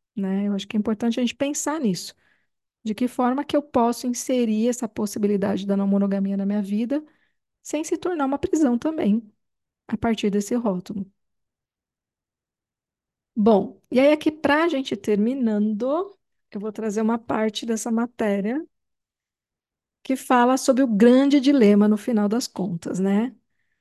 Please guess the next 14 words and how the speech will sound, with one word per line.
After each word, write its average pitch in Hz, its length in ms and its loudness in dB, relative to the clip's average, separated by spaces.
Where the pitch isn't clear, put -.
Então, 202 200 0
aqui 226 380 0
ela 240 160 2
coloca, 240 540 0
"O 214 80 2
conflito 302 720 4
entre 220 320 2
o 202 40 2
desejo 208 800 4
e 202 80 0
o 202 60 2
medo 214 560 2
de 190 120 -4
transgredir 196 880 -2